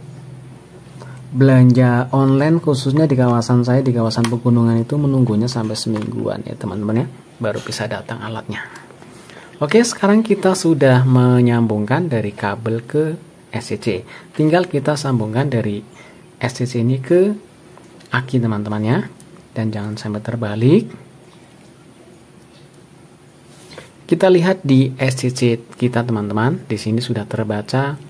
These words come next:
sebelas koma empat volt gitu ya.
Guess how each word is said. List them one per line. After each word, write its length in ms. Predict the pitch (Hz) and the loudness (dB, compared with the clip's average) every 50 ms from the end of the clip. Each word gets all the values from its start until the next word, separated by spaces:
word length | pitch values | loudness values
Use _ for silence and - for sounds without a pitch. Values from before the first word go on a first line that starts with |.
| - - - - - - - - - - - - - - - - - - - - - - - - - - - - - - - - - - - - - | -20 -20 -20 -20 -20 -20 -20 -20 -20 -20 -20 -20 -20 -20 -20 -20 -20 -20 -20 -20 -20 -20 -20 -20 -20 -20 -20 -20 -20 -20 -20 -20 -20 -20 -20 -18 -12
sebelas 720 | - - - 160 147 156 165 170 175 175 - - - - | -4 -2 0 2 4 4 4 4 4 0 -2 -6 -10 -8
koma 320 | - - 123 113 110 104 104 | -4 -2 0 0 0 -2 -2
empat 240 | 104 101 101 101 - - | -4 -6 -8 -8 -6 -2
volt 400 | - 127 120 107 101 98 98 110 | 2 2 4 4 2 0 -4 -8
gitu 220 | - 107 - 120 117 | -12 -6 0 2 2
ya. 260 | 120 131 170 208 | 2 2 2 0